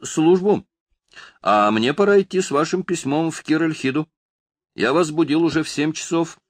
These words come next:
потом в половине восьмого, потом в восемь, когда все ушли на занятия,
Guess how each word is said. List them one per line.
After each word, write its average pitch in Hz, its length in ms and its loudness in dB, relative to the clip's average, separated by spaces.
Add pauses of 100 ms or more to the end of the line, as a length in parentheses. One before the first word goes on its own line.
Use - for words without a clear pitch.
(160)
потом 127 260 0
в - 80 -16
половине 123 320 0
восьмого, 131 400 -2
потом 120 320 -4
в 98 40 -4
восемь, 185 400 0 (280)
когда 98 300 -2
все 120 220 -2
ушли 123 260 -4
на 95 100 -4
занятия, 135 520 -2